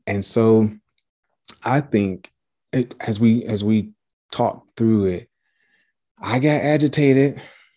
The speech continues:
She got agitated because I was agitated. I became more animated. I'll put it that way. I became more animated,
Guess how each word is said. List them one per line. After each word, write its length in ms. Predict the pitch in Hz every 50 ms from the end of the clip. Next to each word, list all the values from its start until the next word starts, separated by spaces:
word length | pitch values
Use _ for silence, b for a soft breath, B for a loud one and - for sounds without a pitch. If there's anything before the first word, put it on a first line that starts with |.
| _
She 260 | - - - 120 120
got 240 | 117 139 135 135 135
agitated 540 | 117 135 131 123 131 123 - 131 127 123 117
because 240 | 113 110 120 104 107
I 120 | 110 113
was 180 | 123 131 113 120
agitated. 720 | 117 113 107 113 110 - 113 110 110 107 107 107 107 - _ _ _ _ _ _ _ _ _ _ _ _ _ _ _ _ _ _ _ -
I 160 | 92 95 101
became 580 | 95 98 113 104 - 120 123 123 127 123 120 120
more 560 | 117 120 120 120 120 120 117 117 117 117 110 101 B B B B B B B -
animated. 720 | 123 131 131 131 120 110 98 90 92 95 101 139 170 - - - _ _ _ _ _ _ -
I'll 140 | 98 92 101
put 160 | - - 98
it 80 | 92
that 180 | 90 85 78 82
way. 140 | 85 87 90
I 40 | 98
became 300 | 104 104 - 104 101 101
more 200 | 101 95 87 -
animated, 640 | 104 107 104 101 98 90 85 85 95 104 107 -